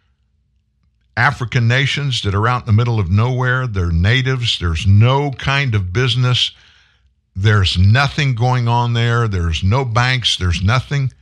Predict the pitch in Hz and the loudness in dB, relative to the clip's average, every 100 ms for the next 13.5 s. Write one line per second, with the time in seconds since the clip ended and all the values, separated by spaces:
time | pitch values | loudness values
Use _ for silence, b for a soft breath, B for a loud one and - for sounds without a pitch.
0 | _ _ _ _ _ _ _ _ _ - | _ _ _ _ _ _ _ _ _ -2
1 | 107 131 147 143 147 139 - 151 135 139 | 0 0 -2 -4 -4 -4 -2 -6 -4 -4
2 | 131 131 117 - 107 - 139 139 143 135 | -4 -2 -2 -2 -2 -2 -2 -2 -6 -6
3 | - - 131 143 123 120 98 98 135 135 | -8 -4 -4 -4 -6 -6 -4 -2 -2 -2
4 | 127 123 120 135 131 143 143 - 127 127 | -2 0 2 2 -2 -6 -8 -6 -4 -2
5 | - - b b b b b b _ _ | -4 -8 b b b b b b _ _
6 | _ _ _ - 139 - 185 156 127 110 | _ _ _ -4 -4 -2 -4 -2 -2 0
7 | 120 113 131 95 71 62 92 101 101 98 | 0 0 0 -2 -4 -6 -6 -6 -4 -4
8 | 85 - 123 123 113 - 120 123 - 95 | -2 -4 -4 -4 -6 -8 -6 -6 -4 -4
9 | 92 80 92 117 87 85 95 104 110 107 | -2 -4 -4 -4 -4 -4 -4 -6 -4 -2
10 | 104 85 101 87 78 b b b - - | -2 -2 -2 -2 -4 b b b -4 -2
11 | - - 214 208 208 202 185 107 110 - | -2 -4 -4 -2 -4 -6 -2 0 -2 -6
12 | - - _ _ - 80 78 95 85 98 | -14 -16 _ _ -8 -6 -2 -4 -2 -4
13 | 95 78 82 67 90 | -4 -6 -8 -10 -12